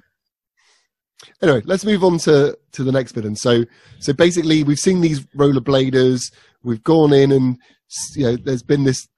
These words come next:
really vague job description about some kid that's lost, but he isn't. And he's drunk driven when he was fourteen and whatever. I,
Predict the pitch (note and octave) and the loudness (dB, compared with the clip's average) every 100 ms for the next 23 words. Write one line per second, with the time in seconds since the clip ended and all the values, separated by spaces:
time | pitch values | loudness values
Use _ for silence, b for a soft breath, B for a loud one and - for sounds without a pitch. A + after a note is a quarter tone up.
0 | _ _ _ C#3 B2+ - D#3 F#3 E3 D3+ | _ _ _ -16 -16 -2 2 4 4 4
1 | D3+ C3+ A#2 D3+ B2 C3+ - - - C3+ | 4 2 0 0 0 -6 -6 -8 -2 0
2 | C3 C3 C3+ C#3 B2+ - C#3+ B2 B2 A2+ | 2 0 -2 -4 -6 -2 -2 0 -2 -4
3 | - _ C#3 C3+ B2+ - C#3 B2 B2+ A#2+ | -8 _ 0 0 0 -4 -2 0 0 0
4 | A#2+ A#2+ _ b b b _ B2 A#2+ A#2 | -2 -4 _ b b b _ 0 0 0
5 | - _ _ _ _ A#2+ A2+ - C3 C3 | -8 _ _ _ _ -14 -12 -4 -2 -2
6 | - _ _ - A#2+ A#2+ A#2 A2+ A2+ - | -10 _ _ -4 -2 0 0 0 0 0
7 | A#2+ A#2 A2+ A2+ A2 G#2 A2 A2+ A2+ A#2 | -2 0 -2 -4 -6 -8 -8 -6 -6 -6
8 | - _ - | -8 _ -10